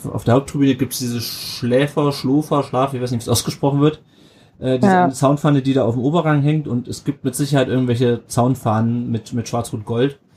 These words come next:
Speaker 1: Aber es hängt beispielsweise auch, wenn ich mich richtig erinnere, keine schwarz-rot-goldene Zaunfahne oben am, am Oberrang. Oder vielleicht eine, aber der
Speaker 2: Ja.
Speaker 1: Großteil ist halt weiß, ist halt ro-, äh, weiß-rot.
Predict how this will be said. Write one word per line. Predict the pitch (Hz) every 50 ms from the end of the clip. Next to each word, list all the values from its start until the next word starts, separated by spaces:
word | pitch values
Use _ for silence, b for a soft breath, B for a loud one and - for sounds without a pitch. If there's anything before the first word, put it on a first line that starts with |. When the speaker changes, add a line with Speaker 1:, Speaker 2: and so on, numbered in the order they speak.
| b b
Speaker 1:
Aber | - 113
es | 110 -
hängt | 139 139 139
beispielsweise | - 131 127 - 135 135 - 127 123 131 120
auch, | 110 -
wenn | 131 127
ich | 123
mich | 123 120 113 -
richtig | 139 127 - 131 123 131
erinnere, | 120 123 123 123 117
keine | - - 127 123 131
schwarz-rot-goldene | 120 - 131 123 - - 139 120 - 127 123 123 131 131 123 120 - b b b b b b b _
Zaunfahne | - - 123 127 131 127 - 131 120 123 -
oben | - 127 127 127 127 127 123 127
am, | - 117 120 120 120 117 117 117 110
am | 90 117 120
Oberrang. | 123 139 143 127 104 98 101 107 110 110 110
Oder | 123 110 110
vielleicht | - - 117 104 - -
eine, | 117 120 120 110 107 117
aber | 110 110
der | 110 104 - -
Speaker 2:
Ja. | 202 208 208 196
Speaker 1:
Großteil | 190 170 135 117
ist | 113 120
halt | 123 110 107 - _
weiß, | - 113 107 - - - _ _ _ -
ist | 120 127 113 117
halt | 120 113 107 110
ro-, | 110 120 -
äh, | 113 113
weiß-rot. | 113 107 107 - - 131 147 156 -